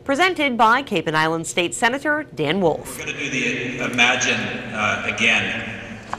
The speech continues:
Speaker 2: Imagine a beach. Imagine eighty-two degrees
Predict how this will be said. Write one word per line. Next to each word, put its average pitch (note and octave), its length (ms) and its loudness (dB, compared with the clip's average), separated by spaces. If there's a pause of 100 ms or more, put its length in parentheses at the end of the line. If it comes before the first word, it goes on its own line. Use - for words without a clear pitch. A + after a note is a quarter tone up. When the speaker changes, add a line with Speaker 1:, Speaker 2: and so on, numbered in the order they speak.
(260)
Speaker 2:
Imagine D#3+ 1080 0 (220)
a - 240 -4
beach. - 760 0 (880)
Imagine A#2+ 1080 0
eighty-two C3 600 2
degrees A2 1000 0